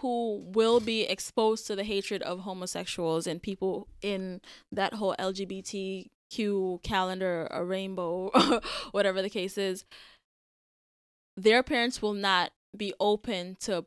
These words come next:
properly exposing them to the knowledge of homosexuals. They're gonna teach them the dumb shit. It's wrong, it's gay, it's a sin, whatever. They're not gonna teach them, "Hey, people love differently."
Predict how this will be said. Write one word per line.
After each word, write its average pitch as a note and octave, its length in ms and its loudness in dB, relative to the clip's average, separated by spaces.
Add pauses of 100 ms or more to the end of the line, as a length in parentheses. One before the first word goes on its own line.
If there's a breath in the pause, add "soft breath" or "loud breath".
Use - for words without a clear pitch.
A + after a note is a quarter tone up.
properly A#3 500 4
exposing G3 720 0
them E3 380 -4
to - 100 -6
the F#3 120 -2
knowledge F3+ 460 -2
of F3 180 -4
homosexuals. F3 600 -8
They're G3+ 100 0
gonna G#3+ 220 0
teach - 360 -6
them G#3 280 -6 (280 soft breath)
the G3 80 -2
dumb G3 320 -2
shit. - 280 -6
It's G3 200 -6
wrong, F#3 320 0
it's E3+ 140 -8
gay, F#3+ 180 0
it's F3+ 120 -6
a F3+ 40 -14
sin, F3 360 -4
whatever. F3 360 0
They're G3 120 0
not G#3 200 0
gonna G3+ 160 -6
teach - 260 -8
them, G3 160 -4
"Hey, G3+ 360 -2 (260 soft breath)
people B3 320 2
love G3+ 240 2
differently." - 600 -6